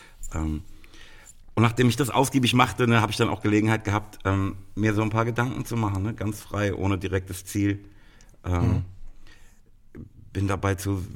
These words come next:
Speaker 1: wie ich finde, sehr interessanten, für mich inspirierenden, äh, Gedanken und Ile-, Ideen gelangt. Ähm, unter anderem übrigens, dass wir eine Real Talk Tour machen sollten.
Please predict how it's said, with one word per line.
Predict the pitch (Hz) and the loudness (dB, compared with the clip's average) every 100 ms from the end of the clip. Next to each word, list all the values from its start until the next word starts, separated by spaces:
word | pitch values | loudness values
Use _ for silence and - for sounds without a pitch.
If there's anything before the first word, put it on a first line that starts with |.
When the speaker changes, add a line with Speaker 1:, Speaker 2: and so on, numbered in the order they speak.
| 95 87 | -10 -2
Speaker 1:
wie | 107 | -2
ich | 98 | 0
finde, | 107 104 104 | 0 2 2
sehr | 95 90 95 | 0 0 -2
interessanten, | 98 - 95 98 98 - 95 | -2 -4 -4 0 0 0 -4
für | - | -2
mich | 90 92 90 | 0 0 -2
inspirierenden, | 90 - 85 92 95 92 90 - - - - - | -6 -4 0 2 2 2 0 -4 -14 -20 -20 -10
äh, | 90 90 | -4 -2
Gedanken | 82 85 90 - | -2 -2 -4 -2
und | 90 | -4
Ile-, | 87 82 90 90 | -2 -2 -4 -4
Ideen | 92 85 90 92 | -6 -2 0 0
gelangt. | 92 90 92 92 - - - - - - - | 0 0 -2 -4 -14 -18 -20 -20 -20 -16 -6
Ähm, | 85 82 82 80 82 - - - - - - - - - | -4 -2 -4 -6 -12 -20 -20 -20 -20 -20 -20 -20 -20 -2
unter | 113 123 | 2 4
anderem | 110 120 117 | 6 6 6
übrigens, | 90 87 95 92 | 2 2 2 2
dass | 92 | -2
wir | 90 90 | 2 4
eine | 87 82 - - - - - - - | 4 2 -6 -20 -20 -20 -20 -18 -4
Real | 82 113 110 | 6 6 6
Talk | 92 82 - | 4 2 2
Tour | - 82 | 0 2
machen | 78 73 76 | 2 0 -4
sollten. | 73 71 67 67 | -6 -8 -8 -10